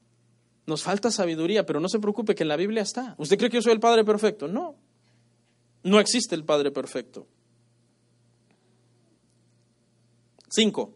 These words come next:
<clears throat> Vamos cerrando. Disciplínalos por amor y no por enojo. Cuando uno se enoja, hermano,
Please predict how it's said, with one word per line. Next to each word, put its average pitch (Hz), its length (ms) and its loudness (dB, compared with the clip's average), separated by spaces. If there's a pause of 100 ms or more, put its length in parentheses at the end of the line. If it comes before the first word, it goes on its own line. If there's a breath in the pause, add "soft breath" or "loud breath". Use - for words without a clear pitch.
<clears throat> - 1160 -16
Vamos 160 200 -8
cerrando. 120 360 -10 (2000 loud breath)
Disciplínalos 277 880 4
por 190 180 4
amor 254 560 6
y 160 120 -2
no 214 420 4
por 156 160 2
enojo. 151 500 0 (2000)
Cuando 190 280 4
uno 277 240 6
se 262 140 6
enoja, 269 240 6
hermano, 285 580 6